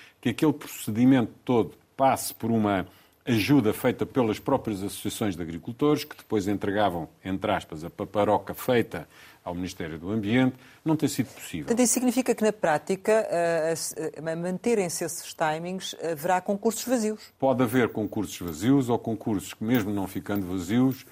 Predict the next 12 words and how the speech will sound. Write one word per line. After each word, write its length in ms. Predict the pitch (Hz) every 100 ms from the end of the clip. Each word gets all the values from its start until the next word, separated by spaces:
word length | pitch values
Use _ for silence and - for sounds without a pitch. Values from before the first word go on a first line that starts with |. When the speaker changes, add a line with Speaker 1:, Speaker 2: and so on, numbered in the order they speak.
| - _ -
Speaker 1:
eh, 180 | 110 127
não 240 | 117 110
tenham 440 | 101 117 104 95 92
depois, 600 | 90 - 113 120 113 - - - -
eh, 220 | 110 113
a 80 | 120
velocidade 600 | 101 123 - 120 110 95
de 80 | 104
implementação 640 | 98 101 101 104 - 113
desejada. 600 | 101 95 80 76 - - -
Neste 320 | 123 127 -
momento, 460 | 110 95 82 -